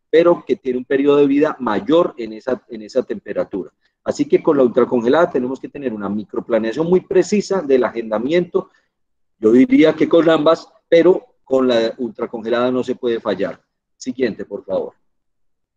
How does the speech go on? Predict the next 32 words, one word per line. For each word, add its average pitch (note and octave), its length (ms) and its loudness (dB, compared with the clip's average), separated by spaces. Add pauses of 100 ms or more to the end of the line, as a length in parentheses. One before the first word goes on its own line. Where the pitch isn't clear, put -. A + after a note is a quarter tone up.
(2250)
Aquí - 500 -4 (400)
el C3 200 -2
tercer C#3 360 0
componente. A#2 560 -4
Ya B2+ 140 0
vimos E3 320 -2
el, B2 380 -6
el, A2 240 -6
todo F3+ 160 4
el E3+ 100 2
manejo C#3+ 320 -4
financiero D3+ 540 0
de D#3+ 100 0
cómo C#3 200 -4
vamos D3 220 -4
a C3+ 120 -6
pagar A#2 280 -4
la D3+ 100 0
vacuna, E3 500 -4 (400)
cómo E3+ 320 2
vamos D#3 420 0
a A#2 320 -6 (100)
transportarla C#3+ 920 -2
y C#3 80 0
a B2 80 2
garantizarles A2+ 640 -6
que C3 100 -10
le A2 100 -4
llegue A#2+ 200 -2
al, C#3 200 0
al A2+ 180 -6
territorio B2+ 720 -2